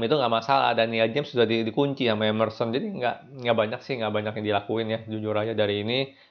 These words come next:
Makanya Bonucci kan diganti sama Acerbi ya, di menit berapa tuh gue lupa, coba lihat. Menit empat puluh enam berarti pas ini ya, pas, pas halftime diganti. Toloi, kayak sih rada tolol <laughs> nih orang, nggak juga.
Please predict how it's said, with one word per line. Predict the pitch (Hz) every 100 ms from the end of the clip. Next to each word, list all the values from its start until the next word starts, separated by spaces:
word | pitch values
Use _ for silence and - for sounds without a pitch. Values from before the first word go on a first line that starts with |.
| _
Makanya | 117 110 143 127
Bonucci | 113 113 113 127
kan | 143
diganti | 127 107 107 107
sama | 120 107 101
Acerbi | 110 107 113 120
ya, | 107
di | 107 107 104 104 104
menit | 104 101
berapa | 104 147 123
tuh | 101
gue | 98 98
lupa, | - -
coba | 104 98 -
lihat. | - - 117 _ _ _ _ _ _ _
Menit | - 113 120 127
empat | 127 131 143
puluh |
enam | 143 117 110
berarti | 107 -
pas | 113 104
ini | 117 113
ya, | 107 117 127
pas, | 104 - -
pas | 110
halftime | - 104 - 120 117
diganti. | 107 104 104 104 139 143 147 143 139 - -
Toloi, | 135 143 160 175 180 170 170 - _ _ _ _ _
kayak | 127 131
sih | 160
rada | 120 120
tolol | 143 165 131 156
<laughs> |
nih | 139 127
orang, | - - - 196 -
nggak | 123 120
juga. | 123